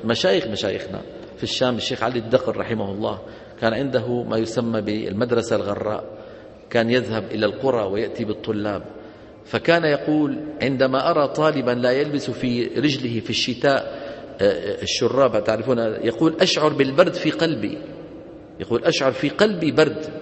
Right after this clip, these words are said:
إذا رأيت طالبا رجلاه ليست مدفأة بإيه؟ ب-، بلبس الش-، الشراريب في، في الشتاء.'"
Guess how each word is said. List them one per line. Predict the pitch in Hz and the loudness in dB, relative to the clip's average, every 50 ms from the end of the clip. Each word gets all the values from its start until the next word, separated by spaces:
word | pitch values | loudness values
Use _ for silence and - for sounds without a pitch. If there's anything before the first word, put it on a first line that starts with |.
| - - - - - - - | -10 -10 -12 -12 -10 -6 -4
إذا | 107 104 131 127 | 2 4 4 4
رأيت | 127 - - - - | 6 4 0 0 -2
طالبا | 123 - 160 170 185 180 180 175 185 190 196 190 180 - - - - - - - - 120 | 0 2 4 4 4 4 2 2 0 0 0 -2 -6 -8 -10 -10 -10 -10 -12 -6 0 0
رجلاه | 117 110 123 147 170 185 180 180 170 147 | 0 2 4 6 6 6 6 4 4 4
ليست | 156 160 151 156 - 156 156 160 - - - - - - - - | 4 2 2 2 2 2 2 0 -2 -6 -8 -8 -8 -8 -8 -2
مدفأة | 104 107 113 117 156 151 - - 156 - - 131 | 0 4 8 8 8 8 6 2 2 2 2 2
بإيه؟ | 120 113 92 110 139 151 147 | 0 0 -2 -2 -2 -2 -4
ب-، | 143 127 - 101 | -4 -6 -4 0
بلبس | 117 127 131 123 - - | 0 0 0 0 -2 -4
الش-، | 113 87 - 95 - - - | -4 -2 -2 -4 -6 -6 -6
الشراريب | - - - - 110 110 110 107 123 139 139 135 | -6 -4 -2 0 2 2 2 2 2 -2 -4 -4
في، | - - 127 131 - - | -4 -4 -4 -4 -4 -8
في | - | -10
الشتاء.'" | 107 - - - 101 - - 80 - | -10 -8 -8 -8 -8 -6 -6 -6 -6